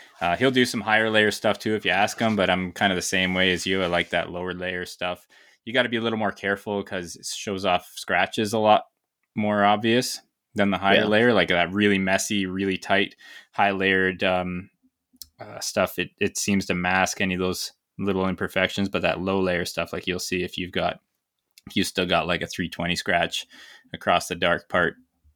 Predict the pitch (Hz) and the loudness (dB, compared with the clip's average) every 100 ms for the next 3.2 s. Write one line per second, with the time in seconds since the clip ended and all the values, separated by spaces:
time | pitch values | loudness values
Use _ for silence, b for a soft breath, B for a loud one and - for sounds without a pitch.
0 | - 92 - 87 80 101 87 87 - B | -10 -8 -4 -4 -2 -2 0 0 -2 B
1 | B B 78 - 90 87 95 92 87 87 | B B -18 -12 -8 -2 2 2 2 0
2 | 85 95 95 98 95 104 98 95 107 98 | 0 2 2 0 -2 -6 -6 -6 -8 -10
3 | 95 | -10